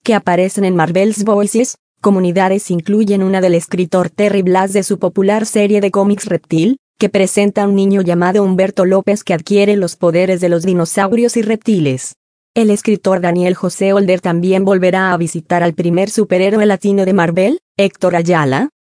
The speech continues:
también conocido como Guite Tijer, con una nueva narrativa. "Este es un proyecto excelente y estoy muy feliz de poder ser parte de él",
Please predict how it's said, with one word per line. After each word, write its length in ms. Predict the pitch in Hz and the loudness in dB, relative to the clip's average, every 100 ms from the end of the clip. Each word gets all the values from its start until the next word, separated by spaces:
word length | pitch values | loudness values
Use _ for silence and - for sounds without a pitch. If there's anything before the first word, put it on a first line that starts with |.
| - | -2
también 400 | 208 202 220 214 | 0 2 2 2
conocido 560 | 214 180 - 214 220 | 0 -2 0 0 0
como 180 | 226 214 | 0 0
Guite 320 | 208 208 214 | 2 0 0
Tijer, 480 | 208 196 - 254 370 - _ | -2 -2 -2 -2 -4 -12 _
con 180 | - 220 | 0 2
una 220 | 240 247 | 4 4
nueva 340 | 226 208 202 190 | 4 4 2 0
narrativa. 640 | 175 175 165 156 135 123 - _ _ _ | -2 -4 -4 -4 -4 -6 -12 _ _ _
"Este 360 | 220 220 254 226 | -2 0 0 0
es 140 | 220 | 2
un 140 | 214 208 | 0 0
proyecto 460 | 185 180 180 - | 0 0 0 0
excelente 600 | 170 - 180 180 214 226 | -4 -2 0 2 0 0
y 100 | 240 | 0
estoy 300 | 220 - 214 | 0 0 2
muy 180 | 208 202 | 2 0
feliz 360 | 196 196 202 202 | 0 0 0 -2
de 100 | 202 | -2
poder 300 | 185 208 254 | 0 0 -2
ser 260 | - 226 | -4 -2
parte 380 | 214 202 202 175 | 0 -2 -2 -2
de 260 | 165 165 | 0 0
él", 120 | 196 | 0